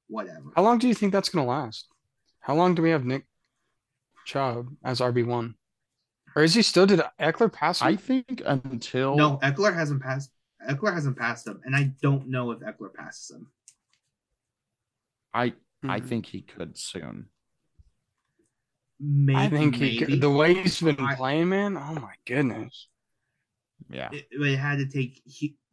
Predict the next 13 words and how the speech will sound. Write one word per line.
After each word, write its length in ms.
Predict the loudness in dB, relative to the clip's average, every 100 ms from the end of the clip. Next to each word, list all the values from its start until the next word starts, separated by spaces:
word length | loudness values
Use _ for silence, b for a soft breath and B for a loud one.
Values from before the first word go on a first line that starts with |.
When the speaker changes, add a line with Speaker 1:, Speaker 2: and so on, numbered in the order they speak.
| -14
Speaker 1:
two 220 | 0 2
of 100 | 2
the 60 | 0
worst 380 | -4 -4 -8 -8
run 220 | -8 -8
defenses 640 | -8 -10 -10 -16 -16 -16
for 120 | -16 -14
him 140 | -12
to 60 | -12
get 260 | -14 -16 -20 _ -18
going: 360 | -12 -10 -10 -14
Houston 480 | -8 -8 -6 -8 -10
and, 300 | -12 -14 -16